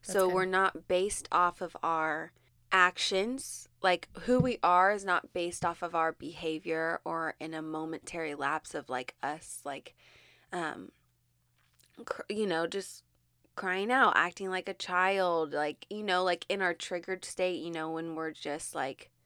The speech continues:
Speaker 2: basically screaming, like, "Ah!"
Speaker 1: Yeah,
Speaker 2: Like,
Speaker 1: like
Speaker 2: what? You know, like, basically throwing a fit, or as if, like, a child would, like, um,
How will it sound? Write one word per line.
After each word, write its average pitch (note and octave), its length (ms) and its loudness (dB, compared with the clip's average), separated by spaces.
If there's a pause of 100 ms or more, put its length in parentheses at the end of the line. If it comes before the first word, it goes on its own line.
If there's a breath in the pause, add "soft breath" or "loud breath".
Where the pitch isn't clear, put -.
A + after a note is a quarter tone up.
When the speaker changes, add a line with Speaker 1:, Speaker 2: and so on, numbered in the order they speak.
(800)
Speaker 2:
basically F#3+ 500 2
screaming, F#3+ 460 0
like, F3 300 0
"Ah!" A#4+ 760 10
Speaker 1:
Yeah, F4+ 220 8
Speaker 2:
Like, C4+ 100 -2
Speaker 1:
like - 20 2 (220)
Speaker 2:
what? A#3+ 40 2
You B3 140 4
know, A#3 180 10
like, A#3 240 6 (380 loud breath)
basically D#4 540 0
throwing G#3+ 400 4
a G3+ 80 -4
fit, G3+ 320 2
or F3 80 6
as F3+ 200 2
if, F#3 160 -4
like, F3+ 160 -4
a F#3 60 -6
child F3 460 -2
would, E3 180 -6
like, D#3+ 240 -2 (420 loud breath)
um, E3 420 0